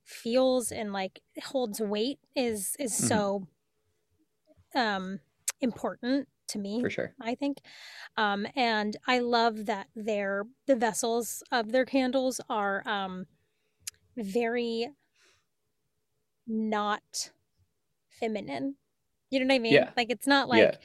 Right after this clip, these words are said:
Speaker 2: Not even, I
Speaker 1: super
Speaker 2: would say not standard.
Speaker 1: Yeah, they're
Speaker 2: Yeah.
Speaker 1: very, um,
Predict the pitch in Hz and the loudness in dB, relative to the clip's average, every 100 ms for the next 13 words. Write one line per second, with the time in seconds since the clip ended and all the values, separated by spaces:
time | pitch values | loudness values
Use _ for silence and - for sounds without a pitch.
0 | - 123 131 123 107 120 123 - 101 101 | 4 8 10 10 12 12 12 8 6 6
1 | 87 - - 82 - - _ _ _ _ | 4 2 2 2 2 -2 _ _ _ _
2 | _ - 330 302 214 254 247 247 240 269 | _ 0 2 2 0 2 4 4 6 6
3 | 262 247 220 208 | 4 0 -2 -4